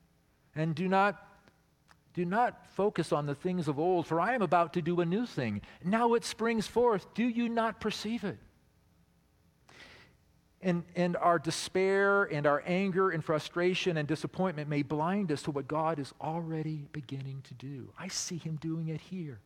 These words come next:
in this church. One thing that also may get in the way is our clinging to the past.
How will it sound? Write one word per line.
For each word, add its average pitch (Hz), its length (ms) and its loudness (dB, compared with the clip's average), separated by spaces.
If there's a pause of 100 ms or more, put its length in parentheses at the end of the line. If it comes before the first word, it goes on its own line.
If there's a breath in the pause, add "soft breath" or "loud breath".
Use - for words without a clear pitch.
(160)
in 147 100 -8
this 151 160 -8
church. 160 300 -12 (4000 soft breath)
One 170 180 0
thing 156 180 2
that 135 140 4
also 151 520 2
may 110 300 -2
get 113 240 -2
in 107 80 -2
the 107 60 -4
way 120 300 0
is 104 120 -2
our 104 120 0
clinging 113 640 -6 (120)
to - 120 -14
the 95 80 -12
past. - 720 -16